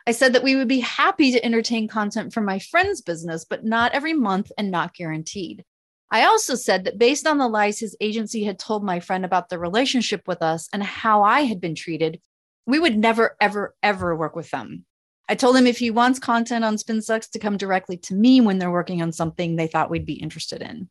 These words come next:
This is a very long story to illustrate the importance of always maintaining professional decorum. Sure, we're not some mu-, huge media outlet, but in the communications industry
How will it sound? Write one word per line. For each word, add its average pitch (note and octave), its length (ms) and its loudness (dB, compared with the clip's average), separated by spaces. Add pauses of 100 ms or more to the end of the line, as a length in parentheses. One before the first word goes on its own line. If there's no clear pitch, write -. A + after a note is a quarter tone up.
(420)
This B3+ 140 -2
is D4 100 2
a C4 180 4
very D4 360 4
long A3 340 4
story F3+ 420 -2
to - 220 -6
illustrate A#3 560 0
the A3 80 -2
importance F#3+ 560 -6
of G#3 160 -6 (220)
always A#3+ 760 4
maintaining F3+ 580 -4
professional D#3+ 540 -6
decorum. - 640 -10 (440)
Sure, D#4+ 220 0
we're E4+ 140 4
not B3 260 4
some A3+ 160 2
mu-, G#3 300 2
huge G#3+ 320 -2
media F3 340 -2
outlet, E3 380 -2
but A3 100 0
in B3 120 4
the B3+ 60 4
communications C#4+ 680 -2
industry E4 480 -4